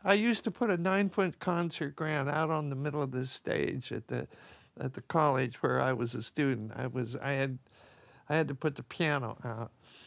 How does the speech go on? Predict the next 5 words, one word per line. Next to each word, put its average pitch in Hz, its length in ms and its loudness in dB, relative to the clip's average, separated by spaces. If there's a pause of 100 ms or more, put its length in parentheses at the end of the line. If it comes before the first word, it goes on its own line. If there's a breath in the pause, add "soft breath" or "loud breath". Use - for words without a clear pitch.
(360 loud breath)
And 151 160 2
so, 147 800 6
and - 320 -4
after 170 920 2 (800 loud breath)
various 160 800 4